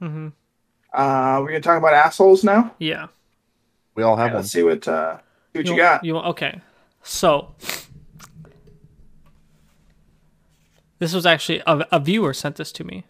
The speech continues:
Speaker 1: believe it or not.
Speaker 2: Oh.
Speaker 1: They wanted us, they wanted our opinion. So
Speaker 3: We have a viewer?
Speaker 1: Mm-hmm, mm-hmm, mm-hmm.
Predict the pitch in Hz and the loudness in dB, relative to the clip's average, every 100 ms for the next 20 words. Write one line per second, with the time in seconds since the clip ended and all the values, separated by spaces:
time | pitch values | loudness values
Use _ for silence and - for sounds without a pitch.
0 | - 156 143 165 151 156 262 _ _ _ | -10 -8 -8 -12 -12 -14 -16 _ _ _
1 | _ _ _ _ 151 233 175 165 165 156 | _ _ _ _ 0 2 4 4 2 0
2 | 143 - 175 160 160 147 143 139 170 147 | -6 -8 -4 -2 0 0 -4 -4 -10 -10
3 | 170 _ - 202 147 175 _ _ - 120 | -16 _ -2 2 2 -2 _ _ -4 2
4 | 143 135 113 117 139 247 - _ _ - | 4 4 2 2 4 4 0 _ _ -10
5 | 147 202 220 _ 147 220 - _ 156 165 | -6 -6 -10 _ -12 -12 -14 _ -12 -12